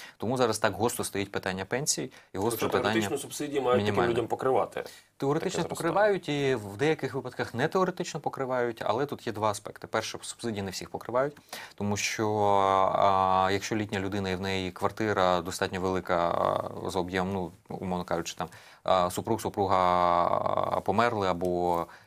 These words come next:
Speaker 1: діти далеко живуть тощо, то в цьому випадку там вісімдесятирічній людині продавати квартиру і щось там шукати
Speaker 2: Або
Speaker 1: і так далі.
Speaker 2: зареєстровані
Speaker 1: Це,
Speaker 2: діти, які
Speaker 1: це взагалі
Speaker 2: фактично
Speaker 1: дуже
Speaker 2: не
Speaker 1: складно.
Speaker 2: проживають, ну,
Speaker 1: Та, або
Speaker 2: так. Багато
Speaker 1: зареєстрована
Speaker 2: факторів.
Speaker 1: велика кількість дітей, або це переселенці, там також складності є, коли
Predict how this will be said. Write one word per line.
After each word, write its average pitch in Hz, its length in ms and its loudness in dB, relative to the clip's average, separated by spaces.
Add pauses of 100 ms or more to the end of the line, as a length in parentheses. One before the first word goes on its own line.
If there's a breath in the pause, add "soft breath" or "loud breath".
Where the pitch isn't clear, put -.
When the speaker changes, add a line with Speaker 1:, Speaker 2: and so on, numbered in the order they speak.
(140)
Speaker 1:
діти 113 240 0
далеко 98 340 2
живуть 92 280 -2
тощо, 101 460 -2 (300 loud breath)
то 98 260 4
в 95 60 -2
цьому 104 240 0
випадку 101 340 -2
там 98 180 -2
вісімдесятирічній 98 680 -4
людині 104 260 -2
продавати 165 420 2
квартиру 117 520 0
і 90 40 -4
щось 101 220 0
там 95 140 -4
шукати 98 440 2
Speaker 2:
Або 95 60 2
Speaker 1:
і - 20 2
так 107 160 4
далі. 131 100 4
Speaker 2:
зареєстровані 107 640 2
Speaker 1:
Це, 98 60 -6
Speaker 2:
діти, 98 220 -2
які 95 200 -4
Speaker 1:
це 110 100 2
взагалі 104 260 2
Speaker 2:
фактично 98 100 2
Speaker 1:
дуже 92 160 0
Speaker 2:
не 101 60 2
Speaker 1:
складно. 90 160 6
Speaker 2:
проживають, 131 300 2
ну, 95 60 -4
Speaker 1:
Та, 92 180 6
або 110 160 2
Speaker 2:
так. - 100 -4
Багато 113 140 2
Speaker 1:
зареєстрована 120 560 4
Speaker 2:
факторів. 98 240 -2
Speaker 1:
велика 107 360 2
кількість 98 340 -4
дітей, 90 340 -4
або 113 380 4
це - 160 0
переселенці, 101 680 0
там 95 140 -2
також 92 260 0
складності 90 500 -2
є, 87 80 -2
коли 92 260 -6